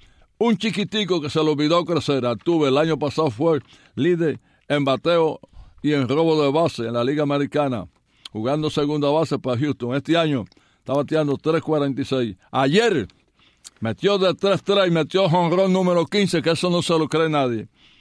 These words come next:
Quince jonrones. Y ciento veinticinco segundos, doble veinticinco segundos y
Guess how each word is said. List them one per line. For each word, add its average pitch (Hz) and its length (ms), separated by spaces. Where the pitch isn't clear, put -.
Quince 208 360
jonrones. 170 560
Y 214 280
ciento 196 460
veinticinco 180 640
segundos, 156 640
doble 185 500
veinticinco 160 920
segundos 165 560
y 202 280